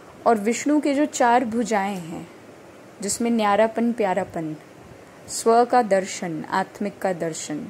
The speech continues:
है ना, आत्मिक स्वरूप का दर्शन, आत-, आत्मा की जो शक्तियां हैं, जिसे सर्व शक्ति कहते हैं,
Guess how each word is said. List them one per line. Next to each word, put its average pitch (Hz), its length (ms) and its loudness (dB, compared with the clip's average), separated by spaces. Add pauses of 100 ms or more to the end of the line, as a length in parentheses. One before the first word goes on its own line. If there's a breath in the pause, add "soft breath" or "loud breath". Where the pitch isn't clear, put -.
है 220 80 -8
ना, 240 80 -2
आत्मिक 185 440 -6
स्वरूप 190 400 -6
का 190 100 0
दर्शन, 170 500 -8 (1160)
आत-, 208 320 2
आत्मा 208 420 2
की 240 140 -4
जो 247 120 -2
शक्तियां 226 640 -4
हैं, - 240 -8
जिसे 190 220 -6
सर्व 240 400 2
शक्ति 196 420 -6
कहते - 360 -6
हैं, - 320 -12